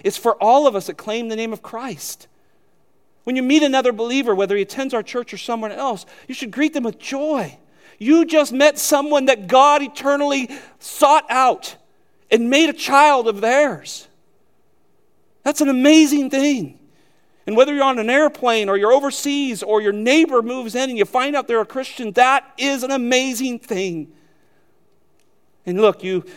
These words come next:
God may have, by his grace, allowed you to be somewhere where you've studied and learned and you have a good understanding of the gospel and truth.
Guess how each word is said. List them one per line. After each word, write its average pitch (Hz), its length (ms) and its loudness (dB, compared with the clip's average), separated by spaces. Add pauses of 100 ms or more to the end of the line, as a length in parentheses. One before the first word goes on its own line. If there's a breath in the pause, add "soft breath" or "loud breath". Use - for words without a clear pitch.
(100)
God 196 240 4
may 196 140 -2
have, 180 160 0
by 190 120 2
his 180 220 -4
grace, 185 400 -2
allowed 190 300 0
you 196 40 -12
to 175 60 -8
be 190 160 -12
somewhere 202 260 -8
where 170 80 -6
you've 156 140 -8
studied 202 420 -8
and 160 200 -6
learned 196 400 -6
and 160 100 -8
you 160 80 -6
have 190 120 -4
a 175 40 -12
good 185 260 -8
understanding 190 540 -12
of 147 80 -8
the 156 80 -12
gospel 196 560 -12
and 165 100 -10
truth. 208 360 -18